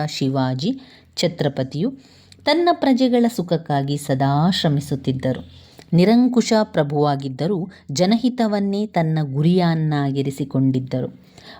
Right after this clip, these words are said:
ಭಾರತೀಯ ಧರ್ಮ, ಸಂಸ್ಕೃತಿ, ಸಂಪ್ರದಾಯ, ಸಂಪತ್ತು ಮೊದಲಾದವುಗಳ ರಕ್ಷಣೆ ಹಾಗೂ ಪೋಷಣೆಗಾಗಿ ಎಲ್ಲ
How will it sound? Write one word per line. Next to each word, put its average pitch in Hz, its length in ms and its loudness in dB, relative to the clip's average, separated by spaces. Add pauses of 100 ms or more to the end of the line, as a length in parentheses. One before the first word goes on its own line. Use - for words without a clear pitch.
ಭಾರತೀಯ 135 720 2
ಧರ್ಮ, 151 420 2 (320)
ಸಂಸ್ಕೃತಿ, 135 960 -2
ಸಂಪ್ರದಾಯ, 151 840 0 (420)
ಸಂಪತ್ತು 202 540 0
ಮೊದಲಾದವುಗಳ 151 920 0 (560)
ರಕ್ಷಣೆ 165 460 0 (1120)
ಹಾಗೂ 190 360 -2
ಪೋಷಣೆಗಾಗಿ 143 760 -4
ಎಲ್ಲ 143 280 -2